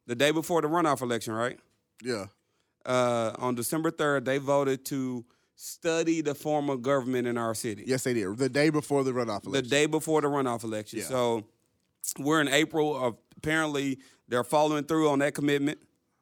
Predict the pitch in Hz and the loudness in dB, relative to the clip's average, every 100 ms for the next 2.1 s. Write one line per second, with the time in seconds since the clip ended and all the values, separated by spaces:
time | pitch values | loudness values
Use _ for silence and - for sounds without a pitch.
0 | _ _ _ - 127 123 120 117 120 120 | _ _ _ -4 0 2 0 -2 -2 -2
1 | 123 143 156 147 147 135 127 135 127 127 | 2 2 2 0 0 0 0 2 2 0
2 | 127 | -2